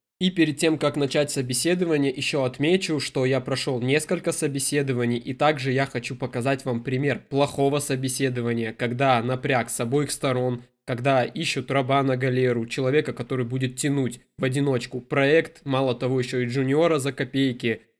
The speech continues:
В общем, этот собес я решил, что он не для формата ютуба, он длится где-то минут двадцать, и поэтому ровно через неделю после публикации этого видео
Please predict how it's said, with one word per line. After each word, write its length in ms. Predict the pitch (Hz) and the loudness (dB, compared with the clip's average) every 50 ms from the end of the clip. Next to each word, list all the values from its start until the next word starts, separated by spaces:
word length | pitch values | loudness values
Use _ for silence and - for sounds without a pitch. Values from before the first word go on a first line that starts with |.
| _ - | _ -4
В 60 | 131 | -4
общем, 300 | 135 127 - 147 139 139 | -2 0 0 -2 -2 0
этот 260 | - 147 - 165 139 | -2 -2 0 0 0
собес 420 | - - 143 131 139 156 151 151 - | 0 -2 -2 0 2 2 2 0 0
я 180 | 135 131 127 | 0 2 2
решил, 300 | 127 127 127 - - 139 | 2 0 0 -2 -2 -4
что 200 | 127 - - 131 | -4 -4 -4 -4
он 180 | 123 123 127 135 | -2 -2 0 2
не 140 | 143 143 127 | 2 2 2
для 180 | 113 120 120 | 0 0 -2
формата 520 | 117 - 135 120 123 127 127 120 120 - 120 | -2 -2 -2 -2 -2 -2 -2 -2 -2 -2 -2
ютуба, 580 | 120 123 120 - 185 208 180 165 156 147 - - _ _ - | -2 -2 0 0 0 2 2 2 2 0 -2 -8 _ _ -4
он 140 | 147 139 | -2 -2
длится 340 | 127 131 147 151 - - 131 | 0 -2 -2 -2 -2 -4 -4
где-то 340 | 117 117 123 139 131 127 123 | -2 0 0 0 0 0 0
минут 360 | 120 127 127 131 131 123 113 | 0 0 0 0 -2 -2 -4
двадцать, 480 | - 120 139 160 190 190 190 135 131 - | -2 0 2 2 2 2 -2 -6 -8 -8
и 80 | - 131 | -10 -4
поэтому 540 | - 143 151 156 156 143 127 120 117 120 120 | 0 2 2 2 2 -2 -4 -4 -4 -2 2
ровно 360 | 135 151 160 151 139 127 117 | 4 4 4 4 4 0 -2
через 260 | 120 - 139 131 123 | -2 -4 -4 -2 -2
неделю 420 | 127 131 135 127 139 135 123 113 110 | 0 0 0 2 2 2 2 0 -2
после 340 | - - 135 127 127 123 107 | -4 -6 -6 -6 -6 -8 -8
публикации 680 | - 123 117 127 127 127 131 131 120 117 - - 127 | -8 -6 -4 -4 -4 0 0 0 0 0 -2 -2 -2
этого 280 | 123 123 131 117 113 117 | -2 -2 -2 -2 0 0
видео 500 | 120 151 190 185 208 214 196 190 180 | 0 0 -2 0 2 2 2 2 0